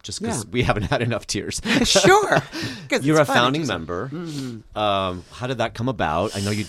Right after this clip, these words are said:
Speaker 1: you helped pass the law in New York,
Speaker 2: Yeah,
Speaker 1: which
Speaker 2: we,
Speaker 1: is
Speaker 2: we
Speaker 1: incredibly
Speaker 2: changed
Speaker 1: exciting.
Speaker 2: law. We changed legislation. We got, uh, rape two and three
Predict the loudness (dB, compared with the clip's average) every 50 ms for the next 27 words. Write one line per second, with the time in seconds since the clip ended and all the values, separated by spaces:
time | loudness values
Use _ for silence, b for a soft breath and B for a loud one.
0 | -8 -12 -10 -10 -6 -6 -6 -2 -2 -2 -2 -2 -4 -4 -6 -6 -6 -6 -4 -2
1 | -2 0 0 -2 -2 -4 -4 -4 -4 -4 -4 -4 -2 -2 -2 -2 -2 -2 0 0
2 | -2 -2 -2 -2 0 0 2 2 0 -2 -4 -4 -2 -2 -2 -2 0 0 2 2
3 | 2 2 2 0 0 -2 -2 0 0 2 4 4 6 6 4 4 2 0 0 -2
4 | -4 -4 -4 -4 -4 -2 -2 -2 -2 -2 -2 -2 -2 0 0 -2 -4 -2 0 0
5 | 0 0 -2 -2 -2 0 -2 -2 0 -2 -2 -2 -2 -2 -2 0 0 0 -2 0
6 | 2 2 2 2 0 -4 -8 -6 -2 0 0 0 0 -2 -4 -4 -2 -2 -2 0
7 | -2 -4